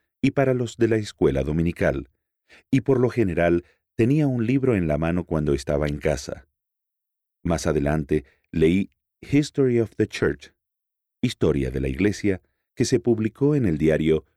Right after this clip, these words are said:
Millennial Star. Además leía la Biblia, el Libro de Mormón,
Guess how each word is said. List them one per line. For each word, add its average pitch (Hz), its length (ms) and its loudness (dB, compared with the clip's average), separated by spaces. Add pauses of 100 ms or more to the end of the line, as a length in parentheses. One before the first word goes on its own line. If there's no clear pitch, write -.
(100)
Millennial 73 600 -2
Star. - 520 -4 (960)
Además 73 500 0
leía 76 320 0
la 67 120 -4
Biblia, 82 500 0 (320)
el 110 140 2
Libro 135 240 2
de 117 100 4
Mormón, 85 560 -2